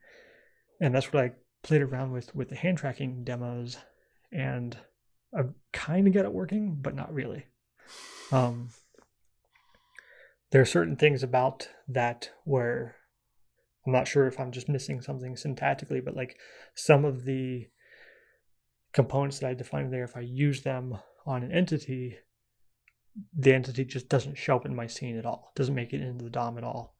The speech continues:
And I'm not sure if Vue, like, the compiler part, is just catching that and saying, "Hey, there's an error here. We're not even gonna render anything." Like, I'm not getting any console logs. I'm not, I'm getting a total absence of that thing from the scene. So I could say,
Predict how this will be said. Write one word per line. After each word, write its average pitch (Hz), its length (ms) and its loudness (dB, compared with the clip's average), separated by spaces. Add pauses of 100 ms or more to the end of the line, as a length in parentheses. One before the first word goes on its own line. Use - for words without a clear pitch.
(160)
And 127 180 -2
I'm 131 200 -8
not 127 140 -8
sure 131 440 0 (560)
if - 460 2 (840)
Vue, 147 580 4 (260)
like, 123 120 -6
the 127 80 -2
compiler 135 560 0
part, 131 420 -2
is 123 220 -6
just - 260 -10
catching 135 340 -4
that 120 240 -4
and 123 180 -8
saying, 127 200 -6
"Hey, 131 100 -4
there's 123 200 -6
an - 60 -10
error 127 200 -6
here. 120 160 -8
We're 123 80 -8
not 123 100 -8
even 120 140 -8
gonna 123 120 -12
render 127 340 0
anything." 127 420 -10 (160)
Like, 127 60 -2
I'm 139 80 4
not 151 180 4
getting 143 240 2
any 120 140 -6
console 131 320 -4
logs. 120 440 -10
I'm 135 80 -4
not, 123 220 -6 (260)
I'm 135 120 2
getting 127 340 4 (260)
a 135 80 2
total 139 400 4
absence 123 460 -2
of 123 140 -6
that 120 220 -6
thing 123 220 -6
from 120 280 -8
the 117 100 -12
scene. - 380 -12 (400)
So - 120 0
I 120 60 6
could 123 140 -4
say, 120 380 -2